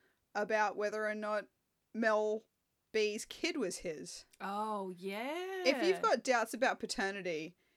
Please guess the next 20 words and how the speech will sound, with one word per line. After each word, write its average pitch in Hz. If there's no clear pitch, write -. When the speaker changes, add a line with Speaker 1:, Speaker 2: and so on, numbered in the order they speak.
Speaker 1:
it 320
is 381
entirely 196
open 170
to -
you 175
to 190
say 165
to 277
the 262
other 190
person, 170
maybe 349
even 269
through 262
a -
letter 180
or 165
a 170
lawyer, 151